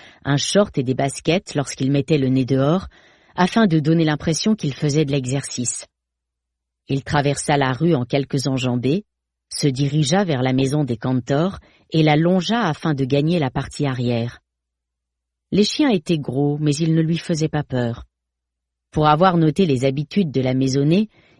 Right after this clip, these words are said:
il savait que les bergers allemands étaient consignés à l'intérieur en dehors de leur période de promenade.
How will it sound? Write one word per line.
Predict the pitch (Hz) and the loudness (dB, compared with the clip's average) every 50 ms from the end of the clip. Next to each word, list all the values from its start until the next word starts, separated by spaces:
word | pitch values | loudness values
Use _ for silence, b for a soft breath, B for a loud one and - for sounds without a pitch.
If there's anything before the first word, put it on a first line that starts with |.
| b b | b b
il | 185 180 160 | 0 0 0
savait | - - 208 190 170 214 226 | 2 2 2 4 4 2 0
que | - - 151 | 0 0 0
les | 131 135 135 | 0 2 2
bergers | 135 160 160 156 156 165 180 165 | 4 2 2 0 0 0 2 2
allemands | 147 143 143 147 151 165 185 208 208 | 2 2 2 2 0 0 0 0 0
étaient | 165 131 - - 135 | 0 -2 -2 -4 -6
consignés | - - 165 156 - - - 170 170 175 180 156 | -4 -2 -4 -4 -4 -4 -2 0 0 2 0 0
à | 131 | 0
l'intérieur | 127 139 139 123 - 143 131 139 143 170 185 202 214 208 - - | 0 -2 -2 -2 -2 -4 -2 -2 0 0 0 0 0 -2 -6 -6
en | - 151 143 | -2 -2 -2
dehors | 135 139 156 165 180 185 185 180 | 0 2 2 4 4 2 2 0
de | 156 143 | -2 -2
leur | 131 135 131 - | -2 -2 -4 -4
période | - 151 139 - 135 143 147 143 131 | -6 -6 -4 -2 -2 -4 -4 -2 -2
de | 139 | -6
promenade. | 139 - - - 127 123 127 123 120 120 123 117 127 123 | -6 -4 -4 -4 -2 0 0 -2 -2 -2 -4 -6 -10 -14